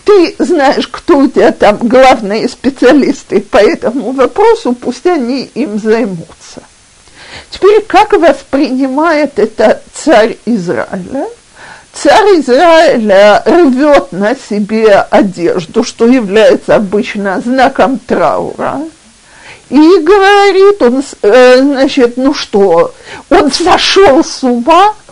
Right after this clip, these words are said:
Я что, вместо Бога я могу исцелять проказу, я могу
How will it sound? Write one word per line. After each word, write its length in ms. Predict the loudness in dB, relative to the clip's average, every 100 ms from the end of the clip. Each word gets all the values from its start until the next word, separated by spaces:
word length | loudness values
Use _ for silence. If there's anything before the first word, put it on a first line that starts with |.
| -20 -14 0
Я 220 | 2 2
что, 320 | -2 -2 -2
вместо 640 | 0 -2 0 -2 0 0
Бога 420 | 0 2 2 2 0
я 180 | 0
могу 480 | -2 0 0 2 -2
исцелять 760 | -4 -8 0 2 4 4 2 -4
проказу, 880 | -4 0 0 2 2 4 4 2 2
я 240 | 2 0
могу 840 | 2 0 0 0 -2 0 -2 -4